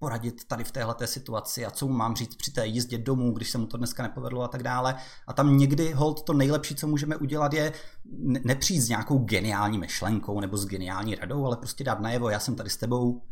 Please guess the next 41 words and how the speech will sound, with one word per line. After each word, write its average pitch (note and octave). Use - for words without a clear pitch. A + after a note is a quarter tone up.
ať G#2+
už A2
se -
to A#2
dneska A2
povedlo A2+
nebo A2
nepovedlo, A#2
tady A2+
ta A#2+
konzistence A#2+
v -
tom A#2+
našem A2
vztahu B2
je A#2
pořád B2
stejná, C3+
tady A#2+
je A2+
bezpečí, C3
tady B2+
já C3
dál B2
věřím C3+
tomu, B2+
že A#2+
seš -
schopen C3+
se C3+
s -
tím C#3
poprat.“ D3
Tohle C3+
to C#3+
možná B2
z A#2
hlediska C#3
sebedůvěry, C#3+
tam C3+
bych C#3+